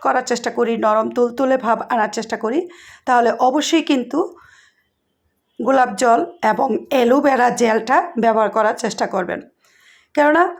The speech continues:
হয়তোবা যাদের বাসায় এটা না থাকে, তারা ফেস প্যাক তৈরি করে বানানোর, লাগানোর পাঁচ মিনিট আগে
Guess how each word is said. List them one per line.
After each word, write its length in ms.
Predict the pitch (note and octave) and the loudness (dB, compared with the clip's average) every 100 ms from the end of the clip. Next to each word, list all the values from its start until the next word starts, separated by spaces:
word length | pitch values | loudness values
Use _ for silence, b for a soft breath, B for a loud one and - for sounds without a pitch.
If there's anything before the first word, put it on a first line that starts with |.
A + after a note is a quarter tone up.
| _ - | _ -6
হয়তোবা 500 | C4+ C#4 C#4+ F4 F4 F4+ D#4 | -2 0 2 2 4 4 4
যাদের 260 | B3 B3 B3 | 0 0 0
বাসায় 260 | A#3+ A#3+ A#3+ | 0 2 0
এটা 140 | A#3 A3+ | 2 0
না 160 | G#3 A#3 A#3 | 2 0 -2
থাকে, 260 | A3+ A#3+ B3+ - | -4 -2 -2 0
তারা 260 | G#3+ G#3 G#3 G#3+ _ _ _ _ _ _ _ _ _ _ - | 0 2 0 -4 _ _ _ _ _ _ _ _ _ _ 2
ফেস 180 | D#4+ D#4+ | 2 2
প্যাক 160 | E4+ E4 - C#4 | -2 -2 -2 0
তৈরি 240 | C4 B3+ B3+ | 0 0 0
করে 200 | A#3+ A#3 C#4 B3 | 2 2 2 2
বানানোর, 440 | A3+ G#3+ G#3+ A3 A3 B B - | 0 -2 -2 -6 -8 B B 0
লাগানোর 460 | A3+ A#3+ C4+ D4+ D4+ - - - _ _ _ _ D#4+ | 0 2 2 0 -2 -12 -20 -20 _ _ _ _ 0
পাঁচ 200 | E4+ F4 - D#4 | 2 0 0 4
মিনিট 280 | D#4 E4 - - A#3 | 6 4 2 -2 -2
আগে 220 | F#3+ A#3+ | 0 0